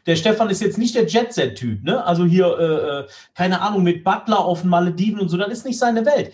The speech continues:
Der nimmt das Geld, investiert das wieder in seine Firma, nehmen wir jetzt mal Shopware als Beispiel nur, ne, so, und das ist, das ist an der Stelle dann wirklich unfair, weil er würde es einfach in Potenzial umwandeln, er würde es in die Mitarbeiter investieren, er würde es in den Standort investieren, in die Zukunft investieren.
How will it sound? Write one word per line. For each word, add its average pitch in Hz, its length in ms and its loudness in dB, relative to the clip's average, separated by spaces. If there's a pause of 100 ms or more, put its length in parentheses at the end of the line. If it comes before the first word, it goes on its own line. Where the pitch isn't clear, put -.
(200)
Der 196 80 6
nimmt - 240 0
das 226 140 2
Geld, 226 260 2
investiert 233 420 0
das 196 160 0
wieder 220 160 0
in 196 80 0
seine 185 220 2
Firma, 202 480 2
nehmen 196 180 2
wir 165 60 6
jetzt 107 180 -4
mal 123 120 -2
Shopware 117 360 -6
als 104 160 -4
Beispiel 117 400 -4
nur, 92 200 -2
ne, 214 260 -2
so, 117 260 -4 (400)
und 190 300 2 (240)
das 185 200 0
ist, 247 320 -10 (280)
das 269 200 0
ist 349 140 0
an 302 120 -2
der 302 100 2
Stelle 294 240 -4
dann 269 180 2
wirklich 349 320 0
unfair, 147 320 -4
weil 175 140 4
er 180 160 0
würde 226 180 0
es 190 160 0
einfach 180 400 -4
in 156 220 -8
Potenzial 277 680 0
umwandeln, 233 460 2
er 165 160 -4
würde 160 140 0
es 156 80 -8
in 170 80 -2
die 185 100 2
Mitarbeiter 233 760 2
investieren, 202 520 0
er 160 100 -2
würde 165 140 0
es 165 80 -8
in 165 80 -2
den 165 100 0
Standort 262 480 -2
investieren, 214 680 0
in 185 100 -4
die 165 140 0
Zukunft 277 400 -2
investieren. 220 480 -2